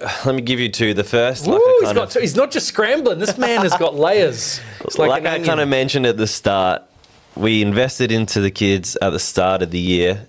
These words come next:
Speaker 1: so that the pressure was relieved on our greater team.
Speaker 2: Mm-hmm.
Speaker 1: And now our team is just focusing on, I guess, what we call our connections. We connect kids to kids, we connect kids to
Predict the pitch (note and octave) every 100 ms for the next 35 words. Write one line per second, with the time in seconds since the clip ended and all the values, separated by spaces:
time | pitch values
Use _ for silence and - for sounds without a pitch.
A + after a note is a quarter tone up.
0 | _ - A2 G#2+ F#2+ F2+ F2+ F#2 F#2 F#2+
1 | - F#2 F2+ F2 F2 E2+ - E2+ E2+ D#2+
2 | D#2+ - F2+ A#2+ D3+ - G#2+ B2+ E3 -
3 | _ F#2+ F#2 F2+ F#2 F#2 F2 F2 F#2 E2+
4 | E2+ - E2 - E2+ E2+ F2 E2+ E2+ D#2
5 | D#2+ D2+ - - - E2+ F2 - E2 D#2
6 | E2+ F2+ E2 D2+ F2 D2+ - - C#2 D2
7 | - E2 E2 - - - - - - F#2
8 | D#2+ F2+ - F2 E2 - E2 - E2+ D2+
9 | - - E2+ D#2 - E2 C#2+ C#2+